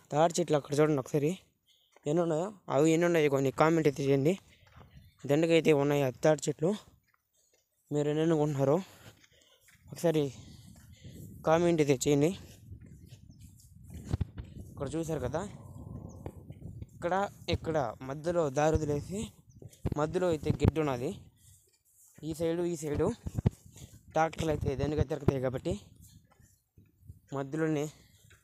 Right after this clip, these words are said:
గడ్డి ఉన్నది. ఇక్కడైతే మనం వచ్చేసాము జాడి దగ్గరికి. ఈ గడ్డి దగ్గరికి అయితే, గడ్డి దగ్గరికి అయితే మనం వచ్చేసాము. చాలా, చాలా అయితే ఉందన్నమాట ఇక్కడ,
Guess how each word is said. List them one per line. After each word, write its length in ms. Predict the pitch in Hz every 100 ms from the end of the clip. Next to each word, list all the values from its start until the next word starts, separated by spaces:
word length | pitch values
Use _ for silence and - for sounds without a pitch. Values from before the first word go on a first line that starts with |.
| _ _ - _ - - _ - - -
గడ్డి 200 | 151 160
ఉన్నది. 300 | 151 131 165 202 - _ -
ఇక్కడైతే 300 | - 160 160 156
మనం 100 | 143 147
వచ్చేసాము 420 | 160 135 123 160 196 - - _ _ - 139
జాడి 180 | 156 151
దగ్గరికి. 300 | 135 127 147 202 - _ _ - - - - - _ _ _ _ _ _ - -
ఈ 20 | 139 131
గడ్డి 180 | 147 160 151
దగ్గరికి 240 | 139 135
అయితే, 120 | 131 127 135
గడ్డి 180 | 151 156
దగ్గరికి 240 | 151 131 139
అయితే 100 | 123
మనం 100 | 131 131
వచ్చేసాము. 400 | 147 147 127 131
చాలా, 220 | 151 156 151 139 - - - - _ -
చాలా 160 | 147 151
అయితే 120 | 147 139
ఉందన్నమాట 380 | 143 147 131 127
ఇక్కడ, 140 | 131